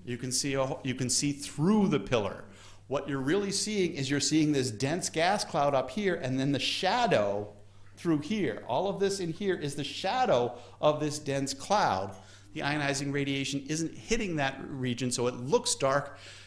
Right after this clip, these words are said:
when we see it in optical, but when you look at an infrared, you can see that the emperor has no clothes, that it really is transparent in the infrared. One other cool thing is that here is a region in optical.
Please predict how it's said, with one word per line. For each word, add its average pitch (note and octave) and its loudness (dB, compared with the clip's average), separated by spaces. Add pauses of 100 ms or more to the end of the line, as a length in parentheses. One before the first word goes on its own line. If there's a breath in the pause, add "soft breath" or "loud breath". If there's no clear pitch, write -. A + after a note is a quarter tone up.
(240 loud breath)
when C3 -2
we C3 0
see C3 2
it - -4
in A#2+ -2
optical, A#2 0 (140)
but C#3 -2
when C3+ -4
you C3 -2
look C3 -4
at A#2 -4
an B2 -4
infrared, D3+ 2
you B2+ -2
can A#2+ -2
see C3 0
that A2+ -2 (500 soft breath)
the C3+ -2
emperor A#2 0
has G2+ -4
no G2 -6
clothes, G2 -2 (460 soft breath)
that G#2+ -6
it - -12
really G#2 -6
is G2+ -6
transparent G#2+ -4 (440 loud breath)
in A2+ -6 (160)
the A#2 -8
infrared. G#2 -4 (800 loud breath)
One D3 -2
other F#3 2 (100)
cool F3+ 2
thing E3 0
is D3 -4
that C#3 -2
here G3 4
is F#3+ 2
a D#3 0
region D#3 0
in C3+ -2
optical. F#3+ -4